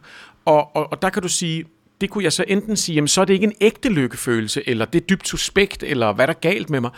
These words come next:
Eller også kunne jeg netop bare sige, "Jamen, det her, det,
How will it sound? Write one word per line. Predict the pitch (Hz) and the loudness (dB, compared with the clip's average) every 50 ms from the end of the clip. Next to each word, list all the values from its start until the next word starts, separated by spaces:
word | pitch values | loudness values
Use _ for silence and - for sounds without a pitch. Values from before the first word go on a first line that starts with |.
| - - - - - - - _ - | -18 -20 -20 -20 -20 -20 -20 _ 0
Eller | 165 151 160 | 4 4 4
også | 143 151 180 - | 4 4 0 -4
kunne | - - 196 | -4 -2 0
jeg | 180 165 | 0 0
netop | 156 147 147 190 190 - | 0 0 -2 -2 -2 -2
bare | 156 147 156 165 | -4 -2 -2 -4
sige, | - - 165 147 139 135 131 _ _ _ _ _ _ _ _ _ _ _ - | -4 -4 -4 -4 -4 -6 -8 _ _ _ _ _ _ _ _ _ _ _ -4
"Jamen, | 147 143 147 147 127 | -2 0 0 0 -2
det | - - 190 190 | 2 0 2 2
her, | 175 175 160 135 | 2 0 -2 -2
det, | - - 170 165 165 | -4 -6 -6 -4 -4